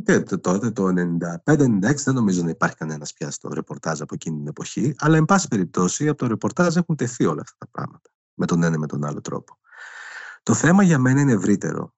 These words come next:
Δηλαδή, τι είναι τα κράτη και τι είναι οι οργανισμοί; Τα κράτη και οι οργανισμοί είναι αυτό που λένε σε επιχειρήσεις διαδικασίες. Έτσι, είναι πρωτίστως διαδικασίες. Είναι στρατηγική και διαδικασίες, όπου αυτές επικυρώνονται από ένα φεκ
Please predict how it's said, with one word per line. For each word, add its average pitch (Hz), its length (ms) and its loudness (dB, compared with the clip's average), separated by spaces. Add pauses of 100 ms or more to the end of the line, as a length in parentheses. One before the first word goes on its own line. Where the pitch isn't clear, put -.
Δηλαδή, 95 640 2 (160)
τι 175 120 6
είναι 196 180 8
τα 135 100 0
κράτη 123 420 0
και 113 120 -2
τι 165 100 0
είναι 170 120 6
οι - 20 4
οργανισμοί; 113 640 0 (180)
Τα 117 120 -2
κράτη 180 300 2
και 185 60 2
οι 175 40 2
οργανισμοί 131 540 2
είναι 170 420 4 (100)
αυτό 123 260 -2
που 127 80 -2
λένε 143 160 4
σε 147 100 -4
επιχειρήσεις 139 1000 0
διαδικασίες. 95 840 2
Έτσι, - 220 -4
είναι 123 100 2
πρωτίστως 104 640 2 (240)
διαδικασίες. 104 1120 0 (140)
Είναι 113 220 2
στρατηγική 92 880 4 (140)
και 147 140 0
διαδικασίες, 104 880 0 (460)
όπου 151 560 2
αυτές 196 420 2
επικυρώνονται 185 960 4
από - 220 -2
ένα 80 140 0
φεκ - 320 0